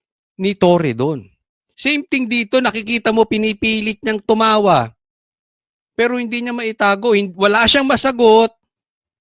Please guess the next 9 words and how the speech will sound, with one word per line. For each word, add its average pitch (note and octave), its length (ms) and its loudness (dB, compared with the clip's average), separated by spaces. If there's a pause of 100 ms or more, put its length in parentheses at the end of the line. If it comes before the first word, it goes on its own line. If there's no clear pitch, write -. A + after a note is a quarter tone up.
(500)
wala G3 320 0
silang A#3 320 -2
problema, A#3 880 2 (320)
okay G3 480 -2
sila, A3+ 480 2
pero F#3 320 0
para G3 240 2
sa G#3+ 160 -4
kanya, A3 480 -2